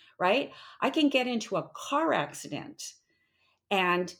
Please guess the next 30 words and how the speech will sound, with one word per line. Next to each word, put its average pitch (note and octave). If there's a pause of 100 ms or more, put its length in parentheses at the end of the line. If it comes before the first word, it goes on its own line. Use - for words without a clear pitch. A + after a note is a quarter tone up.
(480)
go C4+
into E4
a E3+
blissful, A#3
ecstatic -
state -
because F#3
the C#3+
opioid D#3
system D#3+
has C#3+
taken E3
over F#3 (380)
and G3
I F#3+
no F#3+
longer G3
feel F#3+
the -
pain. A#3+ (640)
But F#3+ (120)
when A#3+
that A3 (220)
<clears throat> -
opioid G3 (540)
levels, F#3
uh, E3+
reduce E3 (160)
over F3
time, G#3+